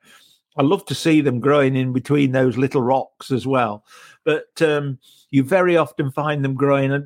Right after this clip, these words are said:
alongside snowdrops as, as well. And, um, fantastic little pla-, plant, they really are. Aranthus hyemalis, hyemalis,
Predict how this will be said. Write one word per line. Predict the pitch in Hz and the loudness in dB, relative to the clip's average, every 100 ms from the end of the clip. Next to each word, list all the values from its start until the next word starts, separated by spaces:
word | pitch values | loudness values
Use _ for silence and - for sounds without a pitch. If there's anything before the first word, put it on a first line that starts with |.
| - | -4
alongside | 147 143 139 131 135 131 123 | 0 2 2 0 2 2 0
snowdrops | - 135 131 113 117 - _ - - - | 0 2 2 2 0 0 _ -20 -12 -2
as, | 139 - - _ | 0 0 -12 _
as | 135 113 | -4 -2
well. | 131 113 104 107 - - - | 0 2 2 -2 -12 -20 -2
And, | 139 139 139 143 | 0 0 0 0
um, | 139 139 135 127 - _ _ | 0 0 -2 -6 -12 _ _
fantastic | 175 165 147 170 160 160 143 | -2 0 -2 -2 -2 -6 -2
little | 139 127 123 | -2 -2 -4
pla-, | - - 147 _ 175 - | -8 -10 -10 _ -20 -10
plant, | 131 127 131 143 | -4 -4 -4 -4
they | 135 | 0
really | 143 143 143 135 | 4 4 4 2
are. | 123 110 101 - _ _ _ - | 0 0 -4 -10 _ _ _ -2
Aranthus | 127 156 160 143 165 160 151 - _ - | 0 0 -2 0 0 0 -4 -16 _ -6
hyemalis, | 139 151 151 151 147 117 107 - - - _ _ - | 0 2 4 4 4 2 0 -4 -14 -16 _ _ -6
hyemalis, | 156 156 151 160 - 147 151 - - 147 131 113 - - | 0 2 0 -2 -2 -2 -2 -6 0 2 2 0 -4 -18